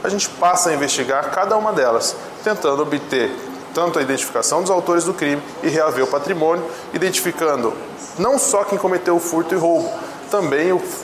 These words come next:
receptador, também incorre no crime de receptação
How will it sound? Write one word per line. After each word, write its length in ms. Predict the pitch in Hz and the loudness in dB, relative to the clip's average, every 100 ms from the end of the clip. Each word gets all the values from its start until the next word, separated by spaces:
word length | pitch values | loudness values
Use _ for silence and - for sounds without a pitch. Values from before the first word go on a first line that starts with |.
| - - | -8 0
receptador, 720 | 196 233 214 - 214 165 139 - | 2 2 0 0 2 2 0 -2
também 260 | - 123 139 - | -4 -2 -2 -4
incorre 320 | 185 165 147 | -4 0 2
no 100 | 151 | 2
crime 280 | 165 135 135 135 - - | 0 -2 -4 -6 -12 -6
de 60 | - | 0
receptação 800 | 139 135 139 - 143 - 120 | 0 0 -2 -2 0 2 0